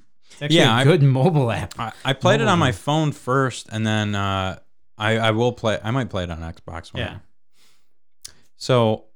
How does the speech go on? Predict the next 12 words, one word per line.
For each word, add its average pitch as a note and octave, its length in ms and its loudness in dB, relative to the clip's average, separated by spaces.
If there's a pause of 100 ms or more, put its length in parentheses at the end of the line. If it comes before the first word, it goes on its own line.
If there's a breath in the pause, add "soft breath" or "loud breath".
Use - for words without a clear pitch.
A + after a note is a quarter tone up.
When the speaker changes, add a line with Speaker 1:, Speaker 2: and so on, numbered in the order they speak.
(140)
Speaker 2:
and B2 160 0
then C3+ 160 2
last E3+ 260 0
but A2 100 -2
not G2 200 -2
least, G2+ 420 -6
I G#2+ 80 -6
mean, G#2+ 160 0
it's G#2 160 -6
not A#2 220 -2
really G2 240 -4
that, F2 340 -6